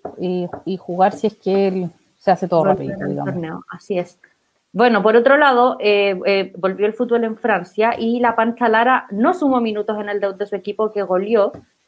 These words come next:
Speaker 2: Eh, Le Havre A C le ganó cuatro cero al Gipso noventa y dos Easy.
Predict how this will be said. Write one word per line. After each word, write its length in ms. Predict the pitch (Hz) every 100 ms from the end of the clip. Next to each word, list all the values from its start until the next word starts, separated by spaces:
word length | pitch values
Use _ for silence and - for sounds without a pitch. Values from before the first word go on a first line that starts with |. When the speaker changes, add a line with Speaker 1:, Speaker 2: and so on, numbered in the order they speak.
| _
Speaker 2:
Eh, 240 | 180 185 180
Le 180 | 190 196
Havre 400 | 208 220 226 214
A 140 | 196
C 240 | - 214
le 100 | 220
ganó 280 | 208 190 196
cuatro 240 | 208 208 214
cero 260 | 220 214
al 120 | 214 196
Gipso 320 | 208 - 220
noventa 320 | 208 196 190
y 60 | 185
dos 200 | 196 233
Easy. 340 | 233 214